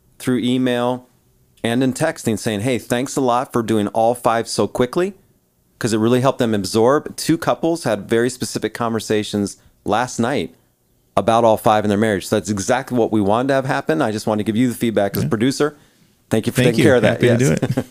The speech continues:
Speaker 2: <laughs> All right. Can you pray us out?
Speaker 1: Absolutely. Love to. Lord, thank you, Father, for, uh, the love languages as a whole. And Lord, these nuanced condiments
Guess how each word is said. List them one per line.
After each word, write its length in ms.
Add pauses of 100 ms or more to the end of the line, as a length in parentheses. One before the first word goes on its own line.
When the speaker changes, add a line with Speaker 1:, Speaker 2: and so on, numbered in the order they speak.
(240)
Speaker 2:
<laughs> 300
All 80
right. 200
Can 120
you 80
pray 160
us 120
out? 120
Speaker 1:
Absolutely. 400
Love 240
to. 200
Lord, 360
thank 240
you, 160
Father, 360
for, 520
uh, 100
the 120
love 200
languages 380
as 120
a 80
whole. 400 (840)
And 240
Lord, 200
these 180
nuanced 580
condiments 760